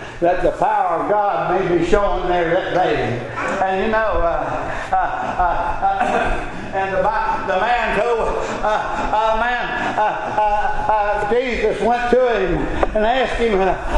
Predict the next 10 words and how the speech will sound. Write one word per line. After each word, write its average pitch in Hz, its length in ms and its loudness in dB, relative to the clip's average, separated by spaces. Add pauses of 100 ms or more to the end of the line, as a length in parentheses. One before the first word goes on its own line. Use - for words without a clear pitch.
(140)
uh, - 460 0
"What 262 240 0
can 247 140 -2
I 254 240 2
do 277 300 0
for 226 200 2
you?" 196 420 0 (560)
Oh 175 440 0
my 185 280 -2
goodness. 156 420 -2